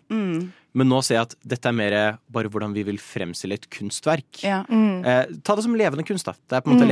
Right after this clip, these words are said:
Speaker 2: levende kunst, men så det har gått fra meg til å være sånn, den nyeste H M-kolleksjonen,
Speaker 1: <laughs> Ja.
Speaker 2: til å være sånn,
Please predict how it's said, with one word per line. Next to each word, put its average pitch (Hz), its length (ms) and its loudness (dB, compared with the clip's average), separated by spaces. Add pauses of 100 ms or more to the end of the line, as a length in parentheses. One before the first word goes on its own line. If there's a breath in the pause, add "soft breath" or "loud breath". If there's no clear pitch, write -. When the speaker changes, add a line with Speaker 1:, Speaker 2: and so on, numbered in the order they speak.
Speaker 2:
levende 120 120 -2
kunst, - 480 -2
men 123 460 2
så - 180 -4
det 127 140 2
har 120 100 2
gått - 80 -4
fra 123 200 0
meg 104 180 0
til 107 160 -6
å - 80 -16
være 104 220 0
sånn, 101 340 -4
den 120 120 0
nyeste 104 280 -2
H 101 320 -2
M-kolleksjonen, 120 1300 0
Speaker 1:
<laughs> - 20 -20
Ja. 180 260 4
Speaker 2:
til 156 100 4
å 151 40 6
være 147 240 4
sånn, 143 260 4